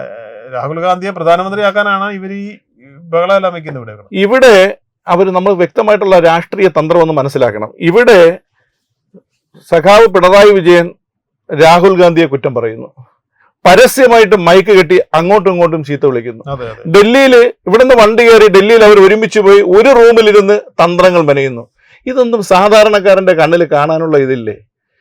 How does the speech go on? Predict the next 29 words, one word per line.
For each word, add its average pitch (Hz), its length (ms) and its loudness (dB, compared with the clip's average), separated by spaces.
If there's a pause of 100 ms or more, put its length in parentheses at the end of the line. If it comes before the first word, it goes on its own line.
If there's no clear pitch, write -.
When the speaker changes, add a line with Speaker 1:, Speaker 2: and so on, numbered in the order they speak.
(320)
Speaker 2:
പണ്ടത്തെ 202 360 0
പോലെ 240 200 2
ബുദ്ധിയും 208 340 -4
വിവരവും 233 280 0
ഇല്ലാത്ത 233 260 0
ആൾക്കാരല്ല, 208 760 0
ഇവരെല്ലാം 240 480 2
ഇത് 247 200 -2
നോക്കി 220 280 -2
കാണുന്നുണ്ട്, 190 460 0
മനസ്സിലാക്കുന്നുണ്ട്. 185 720 0 (360)
അവർക്ക് 262 300 0
രണ്ടുപേർക്ക് 254 540 2
ഒരുമിച്ച് 254 400 2
മത്സരിക്കാം, 226 680 0 (640)
അവർക്ക് 220 240 2
ഒരുമിച്ച് 262 360 2
പ്രചരണം 247 440 2
നടത്താം, 185 480 0
Speaker 1:
അതാണ് 160 260 -2
Speaker 2:
ഒരുമിച്ച് 294 380 2
Speaker 1:
രാഷ്ട്രീയ 269 180 4
Speaker 2:
അധികാരത്തിലേക്ക് 240 440 4
വരാം. 208 200 4
ഞങ്ങൾ 240 240 0
അതിനെതിരല്ലല്ലോ. 240 880 2
Speaker 1:
അതാണ് 151 320 -10
രാഷ്ട്രീയമായി 196 540 -8
ശരി. 151 280 -14